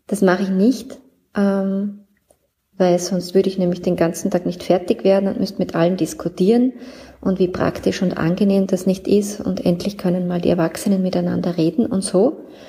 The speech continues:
Aber diese Quantität, die da dahinter ist, diese viele, viele Zeit,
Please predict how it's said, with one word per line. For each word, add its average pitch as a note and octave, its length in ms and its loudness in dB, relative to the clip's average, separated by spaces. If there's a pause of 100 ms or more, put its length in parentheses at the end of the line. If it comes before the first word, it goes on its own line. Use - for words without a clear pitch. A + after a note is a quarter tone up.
(1600)
Aber G#3 300 0 (600)
diese G#3+ 520 -2 (120)
Quantität, - 1300 0 (1040)
die A#3 140 2
da G3 120 2
dahinter F3+ 640 -6
ist, - 300 -14
diese G3+ 360 -2 (360)
viele, D#4+ 600 4 (160)
viele C#4+ 380 2
Zeit, - 580 0